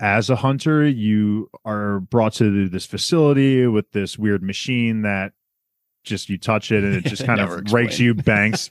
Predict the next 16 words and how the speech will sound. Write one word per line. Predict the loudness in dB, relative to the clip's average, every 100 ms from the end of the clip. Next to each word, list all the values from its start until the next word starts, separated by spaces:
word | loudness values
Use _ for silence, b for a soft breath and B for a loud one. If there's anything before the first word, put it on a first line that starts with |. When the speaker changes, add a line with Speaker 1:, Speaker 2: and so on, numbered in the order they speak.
| -16
Speaker 2:
<laughs> | -4 2
Speaker 1:
Yeah, | 2 4
ranks | 2 2
you | 2
based | 2 0 0
on | 0
your | 0
power. | 0 0 2 2 0
Just, | -2 -6 -10 _ b b b b -4
and | 0 2 2
you | 2
can | 2
be | 0
classified | -2 0 0 0 -2 0 2 0
from | -2 0
either | 0 0 0 -2 -4 -8 -12